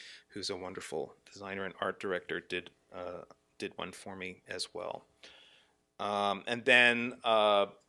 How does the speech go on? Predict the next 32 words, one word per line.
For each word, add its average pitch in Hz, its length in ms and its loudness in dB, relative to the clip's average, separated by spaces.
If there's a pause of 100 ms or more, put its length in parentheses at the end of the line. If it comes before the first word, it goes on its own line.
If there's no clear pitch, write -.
(440)
my 110 100 -6
friend 113 260 -2
Alex 104 400 0
Ross, 107 460 2 (1300)
um, 92 380 -6 (100)
whose 107 380 -4
work 110 260 4
is - 300 -4 (240)
more 117 180 -4
in 110 60 -2
the 107 80 -4
tradition 104 420 -6
of 95 120 -10
what's 98 200 -2
in, 101 140 -8 (160)
in 98 80 -14
this - 240 -10
room, 117 380 2 (400)
uh, 92 320 -4 (360)
absolutely 104 640 -2
brilliant. 92 360 -6
And 95 80 -8
I 104 40 -4
did 101 160 -6
a 98 40 -6
book 95 200 -8
with - 140 -12
him 92 200 -10
called 92 280 -10
Mythology, 101 720 -2 (840)
and 113 260 6
he, 123 840 -2